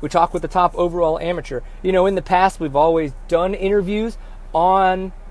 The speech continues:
we've always done interviews at the event, and I figure I'm gonna be doing that again. So that, that kind of situation will, of course, come up, and I'll put out,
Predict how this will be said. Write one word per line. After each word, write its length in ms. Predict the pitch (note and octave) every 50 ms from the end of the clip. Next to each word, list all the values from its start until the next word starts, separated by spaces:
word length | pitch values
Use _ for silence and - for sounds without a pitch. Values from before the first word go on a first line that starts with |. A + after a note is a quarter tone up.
| - - - - - -
we've 140 | - E3 E3
always 200 | A3 A3+ G#3 E3+
done 140 | G3 G3+ -
interviews 400 | F#3+ G3 G3 F3+ F#3 F3 E3 - -
at 240 | D3+ D#3 F#3 - -
the 140 | F#3+ F3 E3
event, 360 | C#3+ C3 C#3 D#3 G#3 - - - - - - - - -
and 120 | - C#3 C#3
I 100 | C#3+ C#3
figure 340 | - E3 D#3+ D3+ D#3 D3
I'm 160 | C#3+ D#3 D#3+ D#3+
gonna 120 | D#3+ D#3
be 100 | D3 D3
doing 240 | C3+ D3+ D#3 D#3+ D#3
that 120 | D3+ C#3+
again. 340 | C#3 B2+ C3 D3 D3+ D#3 D3+
So 140 | - E3 D3+
that, 280 | C#3+ E3+ F3+ F#3 - D3
that 240 | E3+ F#3 F3+ - -
kind 180 | E3+ D#3+ D#3
of 80 | D3 C3
situation 580 | - - E3 C3 - D3+ D3 C#3+ C#3 C#3+ C#3+
will, 140 | C3+ C3+ C#3
of 80 | C#3 C3+
course, 260 | - - D#3 D3 -
come 260 | - - D3+ C#3+ C#3
up, 200 | C#3 C3+ C#3+ -
and 80 | C3+ B2
I'll 120 | C3 C#3
put 240 | C3+ - - D#3+ D3
out, 220 | C#3+ C#3 C#3 C#3